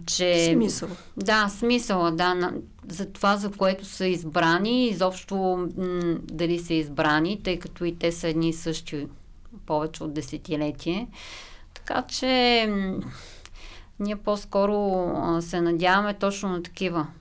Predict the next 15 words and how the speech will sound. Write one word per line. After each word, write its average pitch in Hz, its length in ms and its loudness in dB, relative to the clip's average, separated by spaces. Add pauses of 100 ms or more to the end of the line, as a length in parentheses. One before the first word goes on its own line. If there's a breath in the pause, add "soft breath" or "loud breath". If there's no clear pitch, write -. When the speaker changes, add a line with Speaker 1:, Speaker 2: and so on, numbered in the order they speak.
(300)
Speaker 1:
М, - 100 -8
наистина 185 1000 0 (400)
хора, 180 460 2
които 190 640 -2
с-, - 240 -4 (260)
като 170 300 -2
нас, 160 600 0 (340 loud breath)
са 185 180 -4
решили 185 340 -2
сами 175 600 0 (140)
да 165 100 -10
си 165 160 -12
защитават 160 540 -6
правата, 151 720 -4 (560 loud breath)
да, 170 640 0